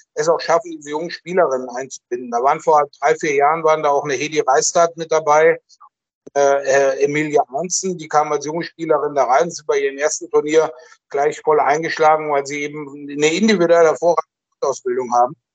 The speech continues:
Deswegen, also wenn man es auf die Gruppe A bezieht, ist Norwegen da der ganz klare Favorit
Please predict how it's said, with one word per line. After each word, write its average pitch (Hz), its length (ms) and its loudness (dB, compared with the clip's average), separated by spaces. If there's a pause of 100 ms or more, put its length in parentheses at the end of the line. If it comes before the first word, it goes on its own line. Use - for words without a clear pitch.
(340)
Deswegen, 156 320 -4
also 131 220 2
wenn 143 80 2
man 151 100 2
es 147 80 -14
auf 143 120 -8
die 139 100 -18
Gruppe 143 320 0
A 135 160 4
bezieht, 156 380 -4
ist 123 100 -10
Norwegen 147 400 2
da 139 100 2
der 135 120 -6
ganz 135 240 -6
klare 135 300 2
Favorit 131 540 -4